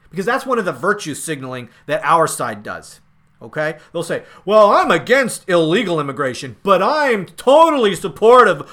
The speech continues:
of legal immigration," as if it makes a freaking difference whether they come in here legally or illegally when they come in in such numbers. If you bring in people in such ridiculously large numbers, it doesn't matter whether they came here legally or illegally.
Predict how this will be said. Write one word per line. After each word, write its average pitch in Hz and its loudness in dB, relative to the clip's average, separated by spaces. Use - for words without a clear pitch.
of 156 -4
legal 208 -2
immigration," 131 -8
as 269 0
if 320 -4
it 277 -6
makes 262 -4
a 233 -8
freaking 208 -6
difference 147 -6
whether 202 -4
they 196 -4
come 208 -6
in 196 -6
here 185 -8
legally 202 -2
or 185 -6
illegally 151 0
when 175 -6
they 175 -8
come 180 -6
in 165 -8
in 139 -10
such - -10
numbers. 104 -16
If 170 -6
you 294 0
bring 311 -4
in 262 -6
people 214 -10
in 165 -10
such - -8
ridiculously 190 -8
large 160 -6
numbers, 139 -8
it - -20
doesn't 277 -2
matter 226 -2
whether 156 -6
they 147 -8
came 175 -12
here 156 -8
legally 165 -10
or 151 -8
illegally. 123 -10